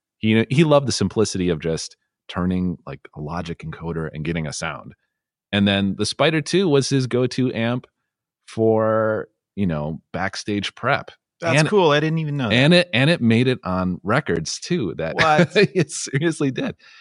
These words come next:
Speaker 1: No, it was cool. Uh, um, George Trips and I really, you know,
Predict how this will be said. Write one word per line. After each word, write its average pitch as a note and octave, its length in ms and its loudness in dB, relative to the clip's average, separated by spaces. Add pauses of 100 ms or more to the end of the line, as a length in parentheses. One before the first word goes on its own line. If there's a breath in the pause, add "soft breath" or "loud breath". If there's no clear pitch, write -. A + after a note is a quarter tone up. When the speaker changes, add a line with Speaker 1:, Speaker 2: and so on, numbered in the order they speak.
(140 loud breath)
Speaker 1:
No, C3 180 4
it A#2 60 4
was C#3+ 160 6
cool. C3 300 2 (100)
Uh, F2+ 260 0 (220)
um, D#2 320 -6
George A2 280 0
Trips A#2+ 260 -4
and G2 80 -4
I D#2+ 180 -6 (540)
really, A2+ 580 0 (540)
you F#2 100 -4
know, C2+ 240 -8